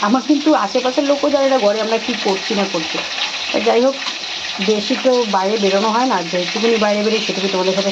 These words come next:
শেয়ার করি। আর হয়তো সামনে বোনের বাড়ি আবার যাবো, সবটাই তোমাদের শেয়ার করবো। চলো এখন, এখন রান্নাঘরে যাই, রান্না করি। কারণ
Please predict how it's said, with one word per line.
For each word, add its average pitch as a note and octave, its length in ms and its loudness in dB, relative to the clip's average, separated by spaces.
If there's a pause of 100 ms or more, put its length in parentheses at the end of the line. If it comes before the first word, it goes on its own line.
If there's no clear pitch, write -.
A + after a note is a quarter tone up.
শেয়ার F3 260 0
করি। F#3+ 120 -2 (540)
আর G3+ 160 0
হয়তো G3 200 0 (120)
সামনে G3 320 0 (580)
বোনের G3 260 2
বাড়ি F#3+ 200 2
আবার F#3+ 180 2
যাবো, F3+ 160 0 (100)
সবটাই G3 380 -2
তোমাদের F#3 280 0
শেয়ার E3+ 240 0
করবো। F3+ 160 -2 (100)
চলো F#3 220 0
এখন, G3 140 -2 (100)
এখন E3+ 220 -6
রান্নাঘরে F3+ 460 0
যাই, F#3 220 4
রান্না F3 300 0
করি। G3 140 -2 (480)
কারণ F3 200 0